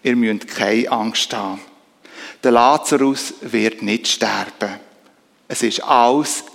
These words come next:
im grünen Bereich.“ Was auf das aber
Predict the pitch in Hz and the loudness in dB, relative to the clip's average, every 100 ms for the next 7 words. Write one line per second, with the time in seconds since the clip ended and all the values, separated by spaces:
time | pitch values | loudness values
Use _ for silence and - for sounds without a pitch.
0 | - 120 107 113 104 110 110 107 104 101 | -12 -10 -8 -8 -4 -2 -2 -2 -4 -4
1 | 98 - - - - _ _ _ _ _ | -8 -10 -12 -14 -20 _ _ _ _ _
2 | _ _ _ _ _ _ _ _ _ _ | _ _ _ _ _ _ _ _ _ _
3 | _ _ _ _ _ _ _ _ _ _ | _ _ _ _ _ _ _ _ _ _
4 | _ _ _ _ _ _ _ 131 123 117 | _ _ _ _ _ _ _ -4 -2 -4
5 | - 117 135 - 131 123 135 | 2 4 4 4 2 2 -2